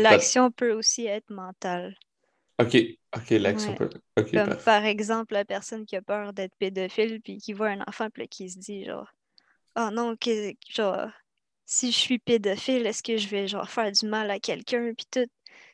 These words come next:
Speaker 2: Puis
Speaker 1: Mhm.
Speaker 2: le, le, l'action, genre, il y a pas d'action physique à faire
Speaker 1: Non,
Speaker 2: pour
Speaker 1: non,
Speaker 2: se
Speaker 1: je comprends,
Speaker 2: rassurer,
Speaker 1: je,
Speaker 2: à
Speaker 1: non,
Speaker 2: part
Speaker 1: c'est
Speaker 2: peut-être fuir l'enfant, genre, tu vas plus loin parce que tu veux être
Speaker 1: Ouais,
Speaker 2: sûr
Speaker 1: c'est ça.
Speaker 2: qu'il se passe rien.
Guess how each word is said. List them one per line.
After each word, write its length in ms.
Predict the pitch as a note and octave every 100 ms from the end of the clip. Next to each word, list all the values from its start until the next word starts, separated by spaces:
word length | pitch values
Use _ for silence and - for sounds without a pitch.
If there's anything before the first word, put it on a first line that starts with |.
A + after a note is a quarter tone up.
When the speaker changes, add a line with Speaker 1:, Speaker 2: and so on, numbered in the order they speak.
| - A#2+
Speaker 2:
Puis 160 | A#2
Speaker 1:
Mhm. 80 | F#3+
Speaker 2:
le, 120 | F#3+ - _ _ -
le, 120 | G#3
l'action, 720 | F#3 - - A3+ G#3 G#3 B3 -
genre, 160 | - G#3+ _ _ -
il 60 | G3+
y 20 |
a 40 |
pas 160 | A#3 A3
d'action 600 | G#3 G3+ - - A3 G#3
physique 500 | - A3 F#3 G#3+ -
à 60 | G3
faire 260 | - B3 A#2
Speaker 1:
Non, 60 | A2+
Speaker 2:
pour 60 | A#2
Speaker 1:
non, 40 |
Speaker 2:
se 20 |
Speaker 1:
je 100 | A2
comprends, 280 | A#2 - A2+
Speaker 2:
rassurer, 160 | G#2+ C#4+
Speaker 1:
je, 40 | D4
Speaker 2:
à 120 | A#3
Speaker 1:
non, 20 | -
Speaker 2:
part 220 | B3 A#3+
Speaker 1:
c'est 0 |
Speaker 2:
peut-être 180 | A#3 A#3
fuir 400 | - B3+ B3+ A#3
l'enfant, 460 | A3+ G#3+ - A#3+ A#3+
genre, 140 | A3+
tu 100 | - G#3
vas 120 | G#3+
plus 180 | - G#3+
loin 240 | G#3+ A#3+
parce 280 | - G3+ -
que 40 | A3
tu 60 |
veux 60 | G#3+
être 80 | G3+
Speaker 1:
Ouais, 180 | A2 A2
Speaker 2:
sûr 20 |
Speaker 1:
c'est 160 | A2 G#2+
ça. 120 | A2 G#2+ - _ _ _
Speaker 2:
qu'il 120 | -
se 60 | -
passe 280 | G3+ G#3
rien. 300 | - A#3 C4